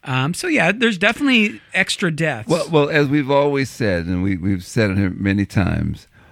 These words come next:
Speaker 2: why do you keep voting for something that doesn't protect your interest, you know, that, that isn't for your interest? And yet the very guy who was saying, "I wanna be, I'm gonna put together the fastest,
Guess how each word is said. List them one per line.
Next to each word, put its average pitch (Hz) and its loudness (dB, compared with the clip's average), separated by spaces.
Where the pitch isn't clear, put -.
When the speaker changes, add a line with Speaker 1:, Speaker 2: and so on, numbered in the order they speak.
Speaker 2:
why 120 4
do 113 0
you 110 2
keep - -4
voting 110 4
for 95 -4
something 90 0
that 80 -4
doesn't 98 2
protect - 2
your 95 6
interest, 98 0
you 101 4
know, 95 2
that, 95 -2
that 101 0
isn't 123 2
for 165 6
your 120 4
interest? 80 -6
And 104 -2
yet 117 2
the 110 -2
very 147 6
guy 127 2
who 127 2
was 107 -4
saying, 139 -2
"I 110 -2
wanna 120 0
be, 110 -2
I'm 117 -2
gonna 107 0
put - -2
together 104 0
the 92 -2
fastest, 113 -2